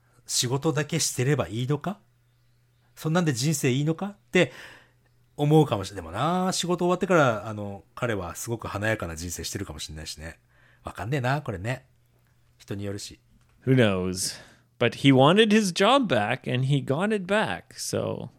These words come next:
Speaker 2: even though he hates the social situations that
Speaker 1: Hmm.
Speaker 2: that company likes to have, I, he still likes his job, I, I guess, so.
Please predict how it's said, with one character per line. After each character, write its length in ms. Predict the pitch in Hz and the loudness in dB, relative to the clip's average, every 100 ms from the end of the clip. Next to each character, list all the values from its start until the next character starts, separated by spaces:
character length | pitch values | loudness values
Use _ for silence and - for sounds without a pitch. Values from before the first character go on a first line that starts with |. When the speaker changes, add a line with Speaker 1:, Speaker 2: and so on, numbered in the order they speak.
| _ - | _ -4
Speaker 2:
even 420 | 165 214 208 175 | -2 0 2 4
though 380 | 180 175 131 120 | 6 6 6 2
he 560 | - 120 117 110 104 _ - - - _ _ | 0 0 0 -2 -6 _ -20 -20 -20 _ _
hates 640 | - 170 196 - - - - _ _ - | 0 0 0 -6 -6 -6 -10 _ _ -6
the 140 | 110 | -4
social 440 | 104 - 165 - 143 | -2 0 0 0 -4
situations 1200 | - 135 - 120 117 143 151 113 101 101 101 - | -2 -4 -2 0 2 2 0 -2 -2 -4 -6 -8
that 280 | - 98 95 | -6 -6 -6
Speaker 1:
Hmm. 80 | 85 76 - _ _ _ _ _ _ _ | -8 -14 -16 _ _ _ _ _ _ _
Speaker 2:
that 260 | - 98 - | -6 -6 -4
company 680 | - 123 - 110 101 95 - | -4 -2 0 0 0 -2 -6
likes 540 | - 98 104 104 - - - | -6 -4 -2 -4 -6 -6 -6
to 420 | 101 95 90 90 - _ _ _ _ _ _ _ _ _ _ _ - | -4 -4 -4 -8 -14 _ _ _ _ _ _ _ _ _ _ _ -8
have, 580 | - 120 87 95 123 123 _ _ _ | 0 0 0 -4 -6 -12 _ _ _
I, 60 | 104 98 - | -6 -6 -4
he 160 | 113 | -2
still 380 | 107 - 131 139 | -2 0 2 4
likes 320 | 135 139 143 | 2 0 0
his 160 | 143 131 | -2 -2
job, 440 | 127 151 208 113 110 | -2 -2 -2 -2 -4
I, 240 | 90 90 - | -8 -8 -10
I 80 | 92 | -10
guess, 380 | 92 - - - | -10 -10 -12 -14
so. 220 | - - | -12 -14